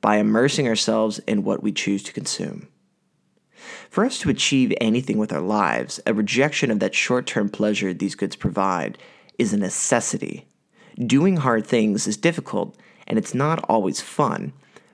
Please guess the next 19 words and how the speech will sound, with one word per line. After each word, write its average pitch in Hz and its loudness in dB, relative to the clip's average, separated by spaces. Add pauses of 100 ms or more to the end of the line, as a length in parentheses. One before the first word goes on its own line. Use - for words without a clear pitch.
but 120 0
it's 123 0
almost 113 0 (640)
always 139 4 (480)
more 127 4
meaningful 120 2
and 110 2
more 110 4
important 110 0 (140)
than 107 2
what 113 4
we 113 2
receive 107 0
just 107 0
from 110 0
indulging 104 0
in 98 -4
our - -6
pleasures. - -4